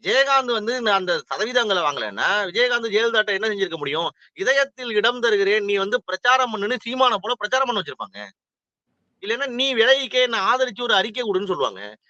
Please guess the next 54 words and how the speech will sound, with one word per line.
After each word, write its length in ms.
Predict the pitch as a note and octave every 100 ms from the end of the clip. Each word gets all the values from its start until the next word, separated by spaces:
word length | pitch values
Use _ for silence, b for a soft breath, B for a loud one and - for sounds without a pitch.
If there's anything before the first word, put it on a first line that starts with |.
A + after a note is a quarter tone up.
| b
பி 160 | E3 A#3+
ஜே 120 | C4+
பி 140 | B3
அதானே 280 | A3 G3 A#3
இவங்க 200 | A#3+ G#3+
கடந்த 260 | E3+ F3+ F3
காலந்தோறும் 460 | D#3+ G3 G3 G3+
சொன்னாங்க. 400 | E3+ D3+ C3 C3+
என்ன 220 | C3 F#3+
இப்ப 200 | G3 - D3
திமுகவை 460 | F3 A3 G#3 F3 D3 D#3
தோக்கடிக்கணும், 380 | E3+ D#3+ D3 D3
நீங்க 220 | D3 D3
வந்து 220 | C#3+ F#3+
எதுக்கு 280 | E3 G3 F#3+
இப்ப 200 | D3+ -
தேவையில்லாம 320 | C#3+ E3 D#3+ E3
அங்க 220 | E3 C#3+
போறீங்க, 300 | C#3 C#3 C3+ B2+ b -
அமைதியா 380 | C#3 A3 A#3+
இருங்கன்னு 180 | G3+ D3
தான் 120 | D#3+
சொல்லுவாங்க. 400 | F#3 B2 A2 G#2+ A2 B
"அஞ்சு 260 | - A3 G3+
சீட்டு 260 | A#3 A3
வாங்கிக்க, 280 | A3 G#3 G3+
மேனா 260 | G3 G3+ A3
மேற்கொண்டு 420 | G#3 G#3 G3+ G#3
ரெண்டு 220 | G3+ F#3
சீட்டு 260 | F3 G3 F3+
வாங்கிக்கன்னு" 260 | E3+ D#3
சொல்லி 240 | F3+ F3+ G3+
ஏழு 200 | G3 F#3+
சீட்டு 260 | G3+ G3
வாங்கிட்டா, 280 | F#3+ F#3 A#3+
ஏழு 280 | A#3 A#3+ A3
சீட்ல 180 | A#3 A#3+
எப்படி 220 | A3 A#3
நீங்க 160 | A3+ G#3+
பதினோரு 320 | F#3+ G#3 G#3
சதவீத 220 | G3 F#3+
ஓட்டு 200 | F#3+ F#3+
எடுப்பீங்க? 380 | E3+ C#3 C#3+ E3 B2+ _ _
ஏழு 180 | A3 A#3+
சீட்ல 280 | B3 B3 B3
ரெண்டரை 140 | A3
சதவீத 300 | A3+ G#3+ G3+
ஓட்டு 180 | A3 G#3+
எடுப்பீங்க, 160 | F#3
இல்லைன்னா 280 | G3 G3+ F#3+
மூன்றரை 120 | G3+
சதவீத 280 | G3 F3+ F3
ஓட்டு 180 | F3 F3+
எடுப்பீங்க. 380 | D#3+ A#2+ A#2+